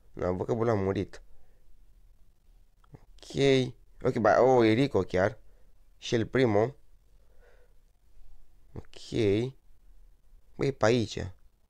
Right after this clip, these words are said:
Aolo. Ok, și am făcut kill, nu? Da, a murit și vedeți, mi-a dat plus două. Acum dacă o să mor, o să-mi scadă un trofeu.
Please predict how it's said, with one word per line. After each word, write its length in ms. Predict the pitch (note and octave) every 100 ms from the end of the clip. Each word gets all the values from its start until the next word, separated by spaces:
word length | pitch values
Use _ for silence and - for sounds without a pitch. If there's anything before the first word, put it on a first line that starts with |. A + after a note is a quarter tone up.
| -
Aolo. 560 | - A#2+ G#2 F#2+ F2+ - - - - - - - - _ - - _ - - -
Ok, 420 | G2+ - C#3+ E3+
și 200 | - C3
am 80 | A#2+
făcut 180 | B2+
kill, 180 | - G2+
nu? 200 | A#2 - - - _ _ _ - - - -
Da, 280 | - G#2+ - -
a 120 | G2+
murit 340 | G2 A2 D3+
și 100 | -
vedeți, 240 | C#3 D3 C#3+
mi-a 80 |
dat 140 | C3+ C#3
plus 200 | C3 C#3
două. 300 | A#2 F#2 E2+ - - - - - _ - _
Acum 220 | B2+ C3+
dacă 140 | F#3 F#3
o 40 |
să 100 | -
mor, 140 | D3+
o 40 | D3+
să-mi 160 | D3
scadă 180 | C#3 C#3
un 100 | B2+
trofeu. 500 | A2+ G#2 G2+ A2 D#3